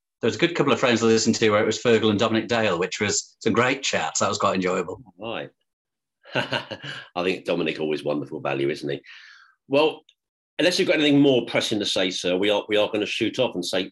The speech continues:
Speaker 2: it's great to see you. It was wonderful to be with Kyron, and, uh, we'll be with Rebecca Kenner next time.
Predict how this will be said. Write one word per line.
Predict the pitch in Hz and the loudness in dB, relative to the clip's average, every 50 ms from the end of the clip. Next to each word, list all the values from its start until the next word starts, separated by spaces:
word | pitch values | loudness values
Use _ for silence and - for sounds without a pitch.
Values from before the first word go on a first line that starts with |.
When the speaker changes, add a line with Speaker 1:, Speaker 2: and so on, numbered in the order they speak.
| _ - | _ -18
Speaker 2:
it's | - - | -20 -10
great | - - - 92 90 | -4 -2 -2 -2 -4
to | - | -8
see | - - - 101 98 98 | -10 -6 -2 -2 0 0
you. | 101 98 95 | 0 -2 -2
It | - 101 | -4 -6
was | 95 90 - | -8 -6 -2
wonderful | 107 107 107 101 - - 98 | -2 -2 -2 -2 -4 -4 -6
to | 92 87 | -6 -4
be | - 95 92 | -2 0 0
with | 92 90 - | 0 -2 -4
Kyron, | - - - 98 98 101 104 104 107 | -6 -4 -2 0 2 2 2 2 0
and, | 107 107 92 110 | 0 0 0 0
uh, | 110 110 - - | 0 0 0 -2
we'll | - 120 - | -4 -2 0
be | 127 123 | 0 0
with | 123 120 127 117 120 | 2 0 0 0 -2
Rebecca | 123 - 131 135 - 123 | -2 -2 -4 -4 -4 -8
Kenner | - - 131 131 | -4 -2 0 0
next | 127 139 156 - - - | 2 0 -2 -2 -6 -4
time. | - 175 160 139 101 - | -2 0 0 0 -2 -4